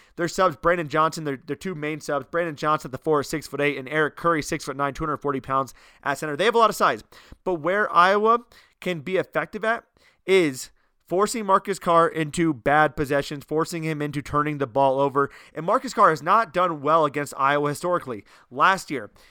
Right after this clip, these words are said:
he played thirty-nine minutes and forty minutes in their two matchups. In those games, went three of twelve and one of ten from the field. Not exactly ideal. He is a fantastic passer. He's shooting well from the three-pointer, or from the perimeter, at thirty-seven percent, shooting fifty percent from two.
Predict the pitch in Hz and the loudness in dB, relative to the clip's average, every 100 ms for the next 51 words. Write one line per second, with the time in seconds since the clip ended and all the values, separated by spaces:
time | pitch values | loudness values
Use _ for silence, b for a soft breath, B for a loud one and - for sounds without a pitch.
0 | _ 165 175 156 185 196 190 175 175 165 | _ -4 -4 0 -2 0 -2 0 -2 -4
1 | 143 156 165 156 147 147 147 131 151 143 | -6 -2 -2 -2 -6 -6 -8 -6 -6 -2
2 | 147 156 151 - b b - 170 180 143 | -2 0 -4 -6 b b -10 -2 -2 -2
3 | 175 160 151 156 - 185 190 - 180 185 | -4 -4 -4 -8 -6 -4 -4 -2 0 0
4 | 175 147 131 165 156 - 156 151 151 131 | -2 -8 -4 -2 -2 -4 -6 -6 -10 -8
5 | 156 143 107 - b b b 131 160 175 | -4 -2 -4 -10 b b b -2 4 4
6 | 165 165 131 135 131 - 139 - 113 113 | 2 -6 -2 0 0 -2 -6 -6 -8 -8
7 | 110 165 180 127 104 b b b _ 170 | -8 -4 0 0 -2 b b b _ 2
8 | 202 208 196 180 143 156 160 165 139 - | 4 4 0 -2 -2 0 2 2 -4 -2
9 | 190 190 - 196 180 b b 175 170 220 | 2 2 2 -2 -2 b b -6 -2 -2
10 | 214 160 180 185 185 160 - 185 - 160 | -2 4 6 6 0 -10 -4 -4 -2 -2
11 | 147 151 - 143 151 147 143 175 185 147 | 0 -2 -4 -6 -4 -6 -4 -2 0 0
12 | 139 165 170 156 160 143 127 165 165 - | 0 0 -2 0 -4 -4 -6 -2 -4 -4
13 | 165 151 170 165 147 139 147 139 123 175 | -8 -6 -8 -8 -8 -6 -8 -8 -6 -2
14 | 170 | -2